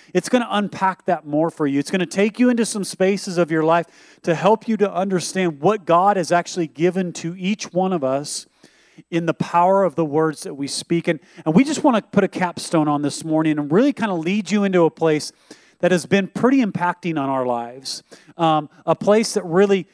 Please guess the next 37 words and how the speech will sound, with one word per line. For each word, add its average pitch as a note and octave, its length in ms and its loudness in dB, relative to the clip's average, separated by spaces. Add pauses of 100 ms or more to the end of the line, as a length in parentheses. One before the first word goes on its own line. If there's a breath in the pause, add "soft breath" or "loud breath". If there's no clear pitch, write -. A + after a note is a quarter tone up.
(100)
kinda G3+ 220 0
brings G#3 500 0
us A3 200 2
into F#3 840 -2
alignment E3 640 0
with D3 120 0
what D#3 220 -2
God D3+ 180 0
says. E3+ 280 0
And F3 80 2
I, G#3+ 160 0
I - 20 2
wanna A#3 240 2
give G3 160 0
you F3+ 80 0
one F#3+ 240 2
illustration G3 680 0
of D#3+ 120 4
it, D#3+ 100 -2 (300 soft breath)
and D3+ 80 0
then D3+ 80 2
Emily's G#3 340 2
gonna E3+ 160 0
really E3 240 0
share F3+ 360 -2
from F3 220 -6
you E3 220 -2
from E3 200 -8
the C#3+ 60 -2
riches D3 380 -2
of D3 140 -4
her D#3+ 240 -2
life D3 360 -2
and C#3+ 120 -6
experience D3+ 680 -4
this - 180 -8
space. D3 380 -2